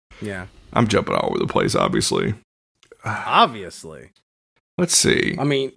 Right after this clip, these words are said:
Speaker 1: do you wanna jump to the, the, the reveal of the Queen? Like, the way that was shot and the way that looked, like,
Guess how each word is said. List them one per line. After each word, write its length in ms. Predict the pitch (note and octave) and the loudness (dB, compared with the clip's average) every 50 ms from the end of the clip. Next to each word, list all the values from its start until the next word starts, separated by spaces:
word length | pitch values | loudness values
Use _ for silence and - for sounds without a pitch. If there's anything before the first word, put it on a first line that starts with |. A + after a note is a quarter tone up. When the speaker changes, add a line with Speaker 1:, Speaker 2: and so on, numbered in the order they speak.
| _ - | _ -6
Speaker 1:
do 120 | D3 D3 | -4 0
you 80 | E3 E3 | 0 2
wanna 320 | F3+ F#3 F#3 F3+ D3 A#2 _ - | 2 2 2 0 -2 -4 _ -4
jump 340 | C#3 E3 E3 F3+ F#3 - - | 0 2 2 2 0 -4 -2
to 440 | - F3 D#3 D3 C#3+ C#3 C3 C3 B2+ | 2 2 4 4 4 4 2 2 0
the, 320 | - C#3 C3+ B2+ B2+ B2 A#2 - | 0 2 2 4 4 2 0 0
the, 260 | C3+ B2+ B2 A#2 A2 | -2 -2 -2 -2 -4
the 140 | G#2+ C3+ B2+ | -4 -2 -2
reveal 460 | A#2+ A#2+ B2 A#2+ A2 C3+ C#3+ D3 D3+ D3 | 0 0 -2 -2 0 0 0 2 0 0
of 60 | B2 | 0
the 80 | C3 | -2
Queen? 520 | - - - B2+ C#3 C#3+ F3 A3+ C#4 D#4 - _ - - - _ - - - _ _ _ _ _ _ _ _ _ _ _ _ - | -4 -4 -4 -2 -2 0 0 0 -2 -4 -8 _ -18 -20 -20 _ -20 -20 -20 _ _ _ _ _ _ _ _ _ _ _ _ -2
Like, 360 | - D#3+ D#3+ D3+ D3 - - _ _ _ - | 4 4 6 6 4 2 -6 _ _ _ 0
the 140 | D3+ F3 D#3+ | 2 4 4
way 240 | C3+ E3 F#3+ A#3+ | 6 6 6 6
that 220 | C4+ B3+ A#3 A#3 A#3 | 6 6 4 4 4
was 120 | A3 D#3+ - | 0 -2 -2
shot 420 | - - F3+ D3 E3+ G#3+ C4 - | 2 2 4 4 4 2 0 -2
and 100 | D3+ C#3+ | 0 0
the 60 | C#3+ | 2
way 260 | C3 D3+ G3 A3 A3 | 4 6 6 8 8
that 220 | G3 G#3 G3+ F3+ C3 | 6 6 4 2 2
looked, 640 | A#2 G#2 G#2 A2 B2 F3 C#4 F#4 - - - - - _ _ _ _ _ _ _ _ _ _ _ _ | -2 -4 -2 2 4 4 4 4 2 -2 -14 -16 -16 _ _ _ _ _ _ _ _ _ _ _ _
like, 200 | C#3+ D#3 D#3+ D#3 | 0 0 0 0